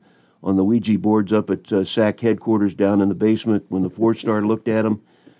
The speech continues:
then, uh, you were, the wing commander was getting phone calls.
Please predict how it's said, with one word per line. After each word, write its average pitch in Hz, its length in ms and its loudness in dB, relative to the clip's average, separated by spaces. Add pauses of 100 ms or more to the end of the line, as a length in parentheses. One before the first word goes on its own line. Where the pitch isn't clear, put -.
(200)
then, 101 260 0
uh, 98 80 0
you 101 200 0
were, 101 120 0
the 92 240 -8
wing 107 220 0
commander 104 360 0
was 101 160 0
getting 101 240 0
phone 123 280 0
calls. - 420 -10